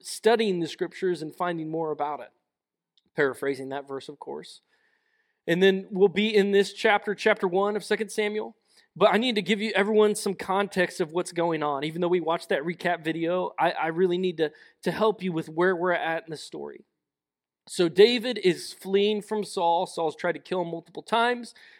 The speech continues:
because he's worried that King, that David is gonna try to overtake Saul and his kingdom.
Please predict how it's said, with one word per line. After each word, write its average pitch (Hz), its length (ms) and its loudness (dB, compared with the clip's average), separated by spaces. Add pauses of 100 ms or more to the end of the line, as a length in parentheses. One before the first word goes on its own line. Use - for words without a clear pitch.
(140)
because 175 340 0
he's 170 180 -4
worried 190 460 4
that 185 180 -6
King, 190 440 0
that 160 500 0
David 190 400 6
is 165 120 -2
gonna 175 200 0
try 175 240 -2
to 160 180 0
overtake 175 600 0
Saul 151 300 0
and 160 60 -6
his 165 120 -8
kingdom. 240 380 -8